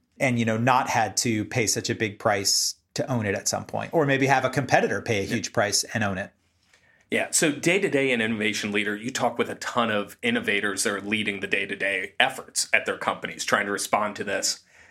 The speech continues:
Speaker 2: And you did a same thing with this report. What do you think are some of the most provocative things that you learned in this study that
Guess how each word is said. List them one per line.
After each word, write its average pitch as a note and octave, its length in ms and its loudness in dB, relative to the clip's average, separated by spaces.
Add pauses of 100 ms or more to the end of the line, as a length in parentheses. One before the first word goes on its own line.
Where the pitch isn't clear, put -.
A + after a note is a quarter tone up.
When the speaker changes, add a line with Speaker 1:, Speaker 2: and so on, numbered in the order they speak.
(280)
Speaker 2:
And C3+ 120 2
you B2+ 80 2
did C3 160 4
a A#2+ 220 -2
same - 280 2
thing A2 240 2
with G2+ 140 -6
this G2+ 200 -2
report. F#2+ 500 -6 (720)
What A#3+ 300 2
do F#4+ 80 -8
you E4 80 2
think - 180 0
are D#3+ 60 4
some D3 180 0
of C3 60 2
the A#2+ 60 4
most A#2 260 2
provocative G#2 640 -2
things G2+ 360 -2
that G#2+ 140 -4
you A2 140 -2
learned G#2 280 0
in G2 120 -4
this G#2 180 2
study G#2 440 0
that G2+ 340 -2